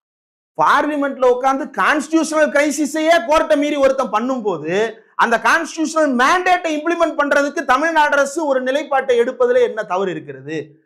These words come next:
தமிழ்நாடு அரசு அரசியலமைப்பு சட்டம் வழங்கி இருக்கக்கூடிய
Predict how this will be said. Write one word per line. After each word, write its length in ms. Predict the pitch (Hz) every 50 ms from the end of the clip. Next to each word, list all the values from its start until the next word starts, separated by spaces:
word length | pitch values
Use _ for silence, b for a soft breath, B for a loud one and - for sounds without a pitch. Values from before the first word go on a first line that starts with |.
| b b _
தமிழ்நாடு 500 | - 151 196 269 320 311 311 302 285 269
அரசு 260 | 254 240 - 285 269
அரசியலமைப்பு 560 | 240 214 247 240 247 269 269 269 240 - 240 190
சட்டம் 320 | - 202 196 - 233 226
வழங்கி 360 | 196 180 196 226 233 214 214
இருக்கக்கூடிய 720 | 190 190 - 185 - - 160 156 143 143 143 175 214 240